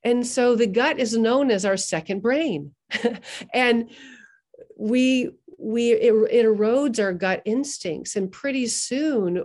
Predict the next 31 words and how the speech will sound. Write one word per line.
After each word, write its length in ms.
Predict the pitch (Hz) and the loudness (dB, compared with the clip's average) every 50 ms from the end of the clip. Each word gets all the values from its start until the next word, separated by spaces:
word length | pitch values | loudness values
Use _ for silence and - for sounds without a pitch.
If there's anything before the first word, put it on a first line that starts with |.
| - _ | -8 _
we 400 | - 190 208 233 247 254 254 240 | -8 -6 -4 -2 0 0 0 0
don't 280 | 208 240 233 240 247 | 0 0 0 0 0
even 260 | 254 254 226 233 214 208 | -2 -2 -2 -2 -2 -2
trust 400 | - - 233 226 220 - - 208 | -4 -6 -8 -8 -8 -8 -8 -8
ourselves 840 | 190 185 - - - 302 339 349 254 180 - - - - - - _ _ _ _ _ _ _ _ _ _ _ _ _ _ _ _ _ _ _ - | -8 -8 -8 -8 -8 -8 -8 -6 -8 -10 -12 -14 -18 -18 -18 -18 _ _ _ _ _ _ _ _ _ _ _ _ _ _ _ _ _ _ _ -8
because 300 | 220 220 240 247 214 214 | -8 -4 -2 -2 -2 -2
we 160 | 233 240 240 | -2 -2 -2
had 320 | 226 214 269 294 302 285 269 | -2 -4 -2 -2 -2 0 0
to 60 | 254 | 0
make 240 | 240 240 240 240 240 | 0 0 0 -2 -4
a 40 | |
choice. 580 | 233 - - - 339 381 349 226 165 165 - - | -6 -6 -6 -4 -4 -2 -2 -4 -4 -6 -8 -10
Do 120 | - 190 | -8 -6
I 80 | 190 185 | -6 -6
trust 420 | 185 - - 190 180 185 - - | -6 -6 -6 -6 -6 -6 -8 -8
him 220 | - - 359 - 359 - | -8 -6 -4 -4 -4 -4
or 160 | - 214 214 | -2 -2 -2
do 160 | - 233 233 | 0 0 0
I 80 | 240 240 | 0 -2
trust 380 | 240 - - 220 214 208 - 214 | -4 -4 -6 -6 -6 -6 -8 -6
my 120 | 214 214 | -8 -8
gut? 460 | 214 208 240 240 226 175 - - - _ _ _ _ _ _ _ _ _ _ _ _ _ - | -6 -4 -4 -4 -2 -4 -6 -10 -16 _ _ _ _ _ _ _ _ _ _ _ _ _ -4
And 300 | - 220 214 220 214 - - | 0 0 2 0 0 -2 -6
that 640 | 190 190 190 233 247 277 294 294 294 - - - _ _ _ _ _ _ _ _ - | -10 -6 -4 -4 -2 0 0 0 -2 -2 -6 -10 _ _ _ _ _ _ _ _ -12
gaslighting 840 | 208 190 202 240 254 302 320 - - - 196 180 175 180 180 180 185 | -8 -2 -2 0 0 0 -4 -4 -4 -2 -2 0 0 0 0 0 0
is 120 | 185 185 | -2 -2
considered 500 | - 226 208 208 - 226 214 214 202 190 | -2 -2 -2 -2 0 -2 -2 -2 -2 -4
psychological 800 | 190 220 208 208 208 208 202 190 202 202 190 202 202 - 180 175 | -4 -4 -4 -4 -4 -4 -4 -4 -4 -4 -6 -8 -10 -8 -8 -8
abuse. 640 | 165 170 202 214 254 302 320 269 180 165 - - - | -8 -8 -8 -8 -4 -4 -4 -4 -4 -6 -8 -10 -10
It's 180 | - 190 - | -10 -8 -6
another 680 | 214 208 208 208 214 233 233 269 269 285 285 269 254 | -4 -2 0 0 0 0 -2 -2 -2 -2 -4 -4 -8